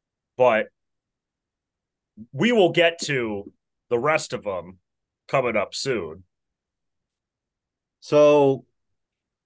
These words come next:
Speaker 2: I didn't look at Cam Reddish. I didn't
Speaker 1: Mm-hmm.
Speaker 2: because that kind of fringe, I don't wanna call it veteran minimum, but, like,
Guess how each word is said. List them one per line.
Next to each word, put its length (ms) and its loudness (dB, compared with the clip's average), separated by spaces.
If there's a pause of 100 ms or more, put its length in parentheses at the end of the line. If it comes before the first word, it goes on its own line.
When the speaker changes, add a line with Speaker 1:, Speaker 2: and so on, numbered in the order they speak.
(680)
Speaker 2:
I 120 4
didn't 200 4
look 180 0
at 220 0
Cam 240 -4
Reddish. 400 -8 (340)
I 100 2
didn't 340 2
Speaker 1:
Mm-hmm. 220 -14 (540)
Speaker 2:
because 920 0 (680)
that 260 0
kind 220 -2
of 100 -4
fringe, 840 -2 (300)
I 120 0
don't 80 -4
wanna 140 -4
call 180 -2
it 60 -6
veteran 440 -2
minimum, 460 -4
but, 340 0
like, 300 -2